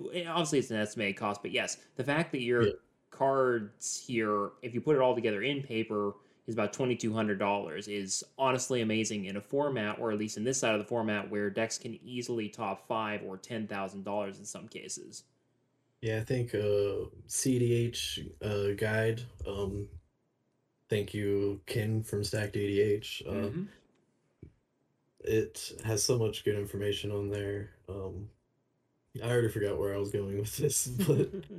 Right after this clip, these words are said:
Speaker 1: <laughs>
Speaker 2: um, hmm.
Speaker 1: I think that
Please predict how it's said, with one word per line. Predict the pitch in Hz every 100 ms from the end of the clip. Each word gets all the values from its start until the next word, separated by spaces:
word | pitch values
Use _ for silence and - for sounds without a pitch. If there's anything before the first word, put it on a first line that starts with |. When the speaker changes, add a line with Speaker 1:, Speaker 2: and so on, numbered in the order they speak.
| -
Speaker 1:
<laughs> | - - _ -
Speaker 2:
um, | 104 98 101 98 104 - - _ _ _ _ _ _ _ _ _
hmm. | 110 101 98 - _ - - - _ _ _ _ _ _ _ _ _ -
Speaker 1:
I | 160
think | 254 254
that | 214